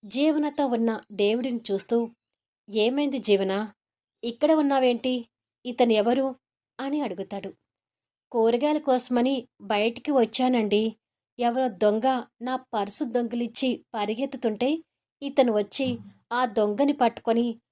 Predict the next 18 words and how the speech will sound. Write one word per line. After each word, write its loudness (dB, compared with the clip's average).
నా -2
పర్సు -6
తెచ్చి -2
నాకిచ్చాడు" -2
అని -6
జరిగింది -8
చెప్తుంది. -10
"అలాగా, -2
ఇక్కడ -6
కాస్త 0
జాగ్రత్తగా 0
ఉండాలి -2
జీవన," -2
అంటాడు -6
రాజశేఖర్. -8
"నేను -2
కూడా -2
మేడంకి -4